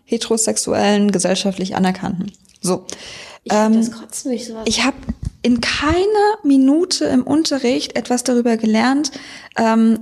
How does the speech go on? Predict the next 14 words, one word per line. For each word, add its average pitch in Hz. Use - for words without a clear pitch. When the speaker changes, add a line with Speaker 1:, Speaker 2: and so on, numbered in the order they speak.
Speaker 1:
was 233
außer 285
Fortpflanzung 233
stattfinden 240
kann. 226
Ich -
hab 247
nichts 262
gelernt 277
über 226
Geschlechter, 262
über 226
Sexualitäten, 240
dass, 226